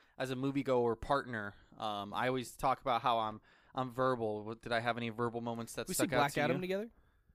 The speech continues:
Speaker 1: No.
Speaker 2: Fuck. Halloween Ends?
Speaker 1: No, that was streaming.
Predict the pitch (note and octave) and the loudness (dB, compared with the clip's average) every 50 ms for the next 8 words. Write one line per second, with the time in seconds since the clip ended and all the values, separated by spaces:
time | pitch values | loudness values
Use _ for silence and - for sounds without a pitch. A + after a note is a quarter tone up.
0 | _ _ _ _ - G#2+ G2 G2 - - - - _ _ _ _ _ _ _ _ | _ _ _ _ -4 -4 -4 -4 -6 -10 -20 -20 _ _ _ _ _ _ _ _
1 | _ _ _ _ _ _ _ _ - - _ _ _ - _ _ _ _ _ _ | _ _ _ _ _ _ _ _ -20 -20 _ _ _ -20 _ _ _ _ _ _
2 | _ _ _ - _ _ _ _ - D3+ D#3 D#3+ E3 D3+ C#3 B2+ D3+ G3+ A#3 - | _ _ _ -20 _ _ _ _ -2 -2 0 0 0 0 0 0 0 -2 -4 -6
3 | - - _ - _ - - _ - B2 A#2+ A#2 - - A#2 A2 A2 - - - | -10 -12 _ -20 _ -20 -20 _ -6 -2 -2 -2 -2 -2 -2 -4 -4 -4 -6 -6
4 | C3 A#2+ G#2+ G#2+ A2+ | -4 -4 -4 -4 -2